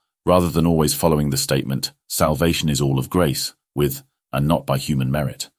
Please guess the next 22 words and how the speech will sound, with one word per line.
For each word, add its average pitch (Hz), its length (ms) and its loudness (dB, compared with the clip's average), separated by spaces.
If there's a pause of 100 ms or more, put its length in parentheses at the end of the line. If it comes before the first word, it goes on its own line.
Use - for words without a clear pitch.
(440)
one 78 160 -2
could 69 160 -6
say, 65 300 -4 (480)
"Salvation 73 640 0
is 67 100 0
all 69 160 2
of 65 100 -4
grace. 67 400 -4 (360)
Self-righteousness 82 840 0
has 71 140 -4
not 73 140 -2
a 71 60 -2
corner 82 340 0
to 69 140 -6
hide 76 200 -2
its - 140 -4
head 78 180 -4
in." 65 200 -6 (840)
Spurgeon 123 480 2
cites 76 320 -2
Father 73 300 -2
Taylor, 71 480 -2